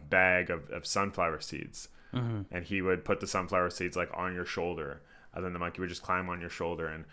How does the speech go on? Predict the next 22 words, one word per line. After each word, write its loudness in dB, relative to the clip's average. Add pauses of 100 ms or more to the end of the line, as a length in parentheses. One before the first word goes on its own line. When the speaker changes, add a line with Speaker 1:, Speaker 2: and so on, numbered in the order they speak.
(240)
Speaker 1:
I 6
was 4
actually 6
taking 0
a 0
video 2
with -2
my -2
phone, -2 (160)
and -4
they -2
hopped 4
onto 2
my 2
hand -4
and -6
were, 0
like, 2
looking -2
at 0
my -2
phone -6